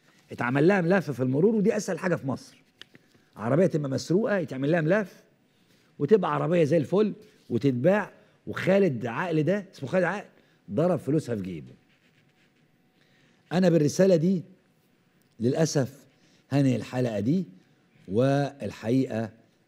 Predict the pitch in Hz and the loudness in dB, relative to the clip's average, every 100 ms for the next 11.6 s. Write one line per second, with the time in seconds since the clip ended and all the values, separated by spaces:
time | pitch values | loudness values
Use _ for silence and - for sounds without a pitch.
0 | - 107 120 135 131 120 113 120 117 110 | -6 0 2 2 0 -4 -4 -2 -2 0
1 | 120 123 - 107 104 147 131 - - 104 | -2 -6 -6 -4 0 2 0 -2 -8 -8
2 | - 110 110 113 - 127 139 _ _ _ | -6 -4 -2 -4 -4 -6 -8 _ _ _
3 | - 113 123 127 117 117 131 - _ _ | -4 -4 -2 -2 -2 -2 -6 -10 _ _
4 | _ 110 120 139 175 113 - - 113 113 | _ -2 0 4 2 2 -6 -6 0 2
5 | 120 110 95 - _ _ _ _ - 107 | 2 0 -4 -12 _ _ _ _ -10 -4
6 | 104 98 90 - 147 160 214 196 - _ | -4 -4 -10 -4 0 2 0 -2 -10 _
7 | _ _ 92 113 170 196 151 139 - 147 | _ _ -4 2 2 2 -2 -4 -2 -2
8 | 170 156 135 120 107 - _ _ _ 110 | 0 0 2 0 -6 -14 _ _ _ -2
9 | 135 120 123 123 - - 120 135 131 98 | 0 0 -2 -4 -8 -2 2 2 2 -2
10 | - - 101 104 101 98 92 90 87 - | -10 -14 -6 -4 -2 -4 -4 -6 -8 -10
11 | 90 - 165 160 185 | -6 0 0 0 -4